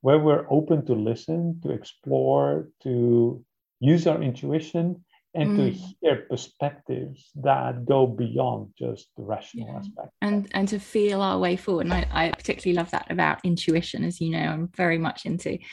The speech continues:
Speaker 2: using intuition in leadership and that sort of sense of leading by feel.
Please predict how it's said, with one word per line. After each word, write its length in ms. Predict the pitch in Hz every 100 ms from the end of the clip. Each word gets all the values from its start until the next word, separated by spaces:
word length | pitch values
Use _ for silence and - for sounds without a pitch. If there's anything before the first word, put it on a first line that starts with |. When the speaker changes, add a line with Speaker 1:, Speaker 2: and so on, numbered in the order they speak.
| - - -
Speaker 2:
using 380 | 185 185 190 165
intuition 580 | 170 - 175 175 180 170
in 140 | 170
leadership 460 | 165 165 - 147 -
and 100 | 165
that 120 | - - -
sort 180 | -
of 80 | 156
sense 320 | - 160 170 -
of 100 | 170
leading 320 | 170 160 165
by 160 | - 170
feel. 540 | - 175 170 123